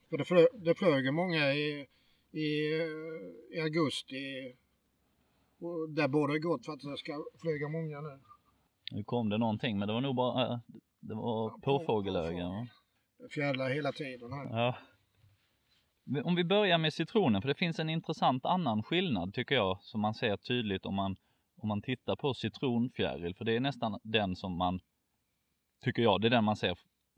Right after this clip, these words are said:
Speaker 2: först. Så är det, många säger det, det är, citronfjärilen kommer först. Och, och den är ju ganska, ganska härdig fjäril.
Speaker 1: Mm.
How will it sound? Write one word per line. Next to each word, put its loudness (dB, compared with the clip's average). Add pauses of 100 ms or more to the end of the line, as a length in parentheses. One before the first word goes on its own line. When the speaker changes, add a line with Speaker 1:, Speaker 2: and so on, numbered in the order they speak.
(480)
Speaker 2:
först. 0 (380)
Så -2
är 4
det, 2
många 2
säger -2
det, -2
det -4
är, -6
citronfjärilen -2
kommer -4
först. -8 (640)
Och, -2
och -12
den 0
är 2
ju 2
ganska, 2 (580)
ganska 2
härdig 6
fjäril. 2
Speaker 1:
Mm. -10